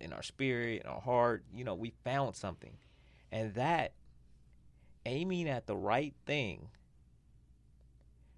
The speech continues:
can bring you, like, peace, joy, uh, self-worth, self-confidence, all of that.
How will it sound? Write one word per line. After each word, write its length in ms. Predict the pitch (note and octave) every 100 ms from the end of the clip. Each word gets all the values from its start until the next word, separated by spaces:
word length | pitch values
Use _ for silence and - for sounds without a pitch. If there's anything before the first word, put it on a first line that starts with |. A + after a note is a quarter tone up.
| -
can 240 | - B2
bring 360 | A2+ A#2+ A#2+ B2+
you, 440 | A2 G2+ G2+ F#2+ G#2 - - - - - - - -
like, 280 | G#2 D#2 - -
peace, 760 | - D3 C#3+ C#3 - - - - - - - -
joy, 720 | F#2+ B2 B2+ A#2+ A#2+ A#2+ A#2+ B2+ - - - - - - - -
uh, 200 | F#2 - - - - -
self-worth, 840 | - G#2+ - - - C#3+ C3+ C#3 -
self-confidence, 1000 | - D2+ - - C3+ C3+ C#3+ C3+ B2+ - - - - -
all 300 | - C3+ D#3
of 100 | A2+
that. 240 | F#2+ C2+